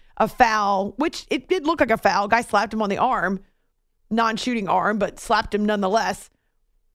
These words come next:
He's screaming about that in the fourth quarter. But you can imagine just in general being frustrated because he's not hitting shots the way that he was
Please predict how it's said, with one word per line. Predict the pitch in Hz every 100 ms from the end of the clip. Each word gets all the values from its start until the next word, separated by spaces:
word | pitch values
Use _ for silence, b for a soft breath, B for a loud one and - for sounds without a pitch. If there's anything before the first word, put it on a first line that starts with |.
| _ _ _ _ _ _ -
He's | 208 262
screaming | - 320 269
about | 233 208 175
that | 294 339 -
in | 202
the | 240
fourth | - 214 214
quarter. | - 294 196
But | 180 196
you | 294
can | 294
imagine | 269 302 339 269 233
just | 233 240
in | 214
general | 175 233 240 214 190
being | 202 202
frustrated | 190 202 185 190 180 196
because | 202 - 202 202 190 - - - - _ _ - - -
he's | 220 220 254 202 - - - - _ _ _ _ -
not | 208 226 240 240 220 - - - _ _ _ _ _ _ _ _ _ _ _ _ _ _
hitting | - 269 285 262
shots | 226 254 214 -
the | 220
way | 220
that | 214 202
he | 190
was | 190 240 156 165 190 -